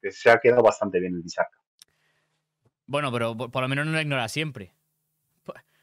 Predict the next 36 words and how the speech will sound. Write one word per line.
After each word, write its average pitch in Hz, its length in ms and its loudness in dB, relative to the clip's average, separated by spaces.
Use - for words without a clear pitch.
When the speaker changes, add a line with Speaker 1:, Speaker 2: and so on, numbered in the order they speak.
Speaker 1:
Claro. 98 280 8
Speaker 2:
por 143 140 -4
lo 127 140 -4
menos. 139 260 -4
Y 139 60 -8
de 139 80 -4
forma 214 140 -4
el 233 40 -8
Speaker 1:
Me 185 60 -10
Speaker 2:
Bizarca 175 340 -4
Speaker 1:
parece 123 340 2
que - 60 -6
está - 240 4
Speaker 2:
Dime, 170 180 -10
dime. 165 220 -10
Speaker 1:
Lo - 100 -14
tengo 147 140 0
por 131 100 4
aquí, 139 160 6
el 123 80 8
Bizarca. 127 440 4
Speaker 2:
Sí, 202 500 -4
yo, 180 140 -4
bueno, 196 260 -4
Oliver, 190 640 -4
Oliver 160 340 -4
que 165 100 -4
viene 160 240 -2
mucho 156 260 -4
con 147 140 -4
Inari 143 240 -4
al 139 120 -6
canal, 151 680 -4
lo 131 100 -2
ha 123 60 -2
sacado, 110 760 -8